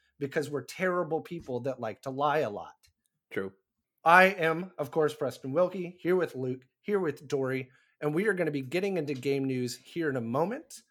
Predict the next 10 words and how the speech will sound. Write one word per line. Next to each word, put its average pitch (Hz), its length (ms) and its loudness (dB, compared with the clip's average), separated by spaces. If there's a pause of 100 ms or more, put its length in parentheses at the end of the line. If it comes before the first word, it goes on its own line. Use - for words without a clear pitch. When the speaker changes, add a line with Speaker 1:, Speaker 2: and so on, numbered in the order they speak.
(460)
Speaker 1:
But 156 180 6 (100)
first, 190 440 6 (260)
Dory's 196 300 2
already 175 200 4
introduced 151 520 -4
herself, 147 440 0
but, 131 380 0 (140)
uh, 143 220 2
tell 196 280 4
us 196 180 -4